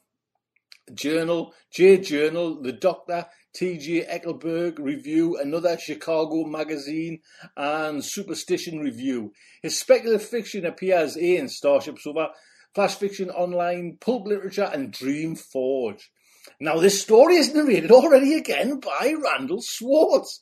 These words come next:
Randall Al Schwartz is best known for his seminal books on Perl programming language that helped make the World Wide Web possible and popular.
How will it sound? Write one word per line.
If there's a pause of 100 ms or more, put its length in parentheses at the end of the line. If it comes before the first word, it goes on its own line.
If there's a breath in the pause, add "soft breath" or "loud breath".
(100)
Randall
Al
Schwartz
is
best
known (380 loud breath)
for
his
seminal
books (100)
on
Perl
programming
language
that
helped (220 soft breath)
make
the
World
Wide
Web (340 soft breath)
possible
and
popular.